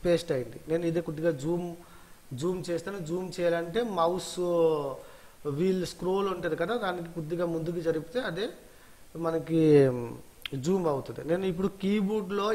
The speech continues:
ఎరో ఉన్నాయి కదా, పై ఎరో, అదే press చేస్తున్నాను.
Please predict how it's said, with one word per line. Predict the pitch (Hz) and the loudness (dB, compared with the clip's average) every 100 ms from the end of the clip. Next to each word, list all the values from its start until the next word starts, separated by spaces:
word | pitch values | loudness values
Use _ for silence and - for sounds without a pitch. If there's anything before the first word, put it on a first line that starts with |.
| 175 | 6
ఎరో | 175 202 208 | 6 4 0
ఉన్నాయి | 190 160 | 0 -2
కదా, | 147 135 - | -2 -4 0
పై | 156 185 180 | 0 2 2
ఎరో, | 151 170 - - - - - 151 | 2 0 -4 -18 -20 -20 -4 2
అదే | 156 170 170 | 6 8 6
press | 165 165 170 | 4 2 2
చేస్తున్నాను. | 175 165 165 156 | -2 -2 -4 -4